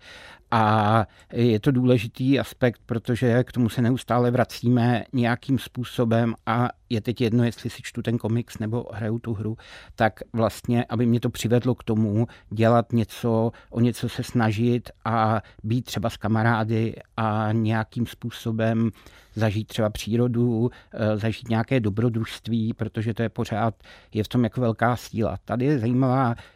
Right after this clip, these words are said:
jedna věc, jak se mění vlastně ten pohled na ty rychlé šípy, protože to máme od různých dětí zprávu,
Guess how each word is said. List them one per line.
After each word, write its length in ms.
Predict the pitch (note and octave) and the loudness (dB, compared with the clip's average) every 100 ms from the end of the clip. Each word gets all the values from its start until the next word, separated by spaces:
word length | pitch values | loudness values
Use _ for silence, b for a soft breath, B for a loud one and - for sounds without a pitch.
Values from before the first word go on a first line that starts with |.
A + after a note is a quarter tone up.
| B | B
jedna 300 | A#2 A#2 C3 | 0 4 4
věc, 480 | B2 B2 C3 B2 - | 6 6 4 2 -4
jak 140 | A#2 | -6
se 120 | - C3 | 0 4
mění 480 | B2+ B2+ C3 D#3 | 6 6 6 6
vlastně 500 | A#2+ A#2+ - - B2 | 4 2 -2 -4 -2
ten 180 | A2 A#2+ A2+ | 0 -2 0
pohled 360 | A#2+ G#2 A#2+ | 0 0 -2
na 80 | A#2 | -2
ty 120 | - | -2
rychlé 340 | A#2+ - A#2 A2+ | -4 -4 -4 -6
šípy, 480 | - A#2+ - F2+ - B B B B | -6 -10 -8 -12 -12 B B B B
protože 400 | - G#2 A#2+ G2+ | -6 -2 0 -2
to 120 | - | -2
máme 420 | A2+ B2+ B2 A#2+ C3+ | 0 2 4 2 0
od 180 | - B2+ | -4 -4
různých 500 | A#2 B2 A2 C3 B2+ | -2 0 4 4 4
dětí 540 | A2+ A#2 - - G#2+ G2+ | 2 -2 -2 -6 -6 -6
zprávu, 760 | - - G#2+ G#2 G#2 A2+ A#2 | -10 -4 0 0 0 -2 -2